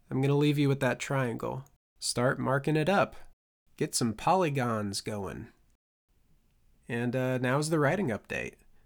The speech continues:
And what I've got to <laughs> say about that is that,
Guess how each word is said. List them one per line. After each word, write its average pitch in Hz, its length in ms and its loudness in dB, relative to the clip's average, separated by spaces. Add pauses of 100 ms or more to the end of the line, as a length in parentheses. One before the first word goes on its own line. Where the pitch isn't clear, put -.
(360)
And 113 480 -2
what 120 160 0
I've 120 120 -2
got 123 200 0
to - 60 -2
<laughs> - 120 2
say 131 140 2
about 117 260 0
that 120 380 -2 (320)
is 127 220 0
that, 120 280 0